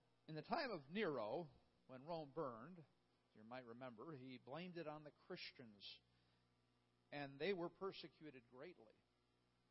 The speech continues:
And many of them left Israel because they couldn't live under the persecution. So they went to these different locations, as we see here, but still they were persecuted there because by that time,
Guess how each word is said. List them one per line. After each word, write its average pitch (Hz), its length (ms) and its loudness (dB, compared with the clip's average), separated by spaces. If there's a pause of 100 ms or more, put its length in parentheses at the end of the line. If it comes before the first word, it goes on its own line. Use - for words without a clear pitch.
(120)
And 123 160 -6
many 202 320 4
of 160 80 2
them 151 240 2 (800)
left 170 400 6
Israel 139 480 -4 (480)
because 117 400 -6
they 127 160 -2
couldn't 143 240 -6
live 165 160 0
under 147 240 -2
the 123 160 -18
persecution. 151 720 -8 (560)
So - 80 -18
they 120 140 0
went 151 180 0
to 139 80 -4
these 139 240 0
different 143 320 0
locations, 143 560 0
as 139 160 0
we 127 160 -8 (160)
see 160 240 -4
here, 143 240 2
but 131 160 -2 (160)
still 220 160 6
they 170 160 4
were 143 240 0
persecuted 160 640 -6 (480)
there 170 320 2
because 123 320 -8 (320)
by 127 160 -6
that 170 320 4
time, 156 320 -2